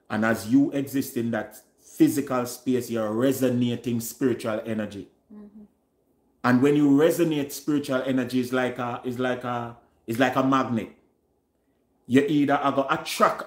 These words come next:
Speaker 1: other, um, spiritual forces or you're gonna repel them.
Speaker 2: Mm-hmm.
Speaker 1: It's like a magnet. You ever took, you ever put the, the,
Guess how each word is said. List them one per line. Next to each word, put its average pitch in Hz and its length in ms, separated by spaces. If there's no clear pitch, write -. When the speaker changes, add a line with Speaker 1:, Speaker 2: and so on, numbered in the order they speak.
Speaker 1:
other, 175 400
um, 156 640
spiritual 175 680
forces 170 640
or 135 120
you're 143 160
gonna 123 140
repel 143 640
them. 98 240
Speaker 2:
Mm-hmm. 214 440
Speaker 1:
It's 113 100
like 143 180
a 143 80
magnet. 135 640
You 135 60
ever 151 180
took, 175 180
you 151 100
ever 160 140
put 165 200
the, 170 260
the, 165 240